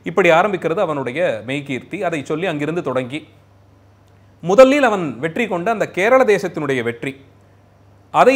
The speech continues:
சொல்லுகிறார்கள். "காந்தளூர் சாலை கலமறுத்தருளி" என்ற ஒரு வரி. இந்த காந்தளூர் சாலை என்பது எது, கலமறுத்தல்னா என்ன என்பதற்கெல்லாம் வரலாற்று ஆர்வலர், ஆ-,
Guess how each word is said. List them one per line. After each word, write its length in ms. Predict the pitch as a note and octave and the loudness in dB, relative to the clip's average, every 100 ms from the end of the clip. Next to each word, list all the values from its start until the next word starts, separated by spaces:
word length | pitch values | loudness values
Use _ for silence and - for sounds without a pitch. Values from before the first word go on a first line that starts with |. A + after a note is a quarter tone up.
| A#3 | 2
சொல்லுகிறார்கள். 560 | G3+ E3 C#3 A2+ G#2 - - _ _ _ _ _ - | 0 0 -2 -2 -4 -14 -20 _ _ _ _ _ -2
"காந்தளூர் 540 | F#3+ A3+ G#3+ G#3 F#3+ D#3+ | 2 2 4 4 2 2
சாலை 260 | D#3 E3 G3 | 0 0 -2
கலமறுத்தருளி" 840 | D#3 E3+ F3+ D#3+ E3+ D3 C3+ C3 C3+ G#2 | 0 2 2 0 0 0 0 -2 -4 -6
என்ற 120 | C#3 F3+ | -10 -8
ஒரு 120 | D3+ | -6
வரி. 220 | A#2+ C3+ - - _ _ _ _ _ _ _ _ - | -4 -6 -10 -20 _ _ _ _ _ _ _ _ -14
இந்த 120 | D3 C3+ | -10 -4
காந்தளூர் 520 | D#3 F#3+ G#3 G3 D#3+ | -2 0 0 -2 0
சாலை 220 | D#3+ E3+ E3+ | -2 0 -4
என்பது 260 | D#3 C#3+ C3 | -4 -4 -4
எது, 200 | C#3 E3 - - | -4 -4 -8 -4
கலமறுத்தல்னா 680 | C#3+ F3+ E3+ E3 E3+ D#3+ E3 | 0 0 0 -2 -4 -4 -4
என்ன 200 | C#3 C#3+ D#3+ | -4 -4 -6
என்பதற்கெல்லாம் 600 | D3 C3 C3 B2 C3+ F#3+ - - _ _ | -6 -4 -4 -4 -6 -8 -10 -20 _ _
வரலாற்று 500 | C3+ D3 G3 F#3 E3 C3 F#2 - C3+ | -2 0 0 -2 -2 -2 -4 0 2
ஆர்வலர், 340 | F3 F3 D#3 | 4 2 0
ஆ-, 140 | C#3 | -2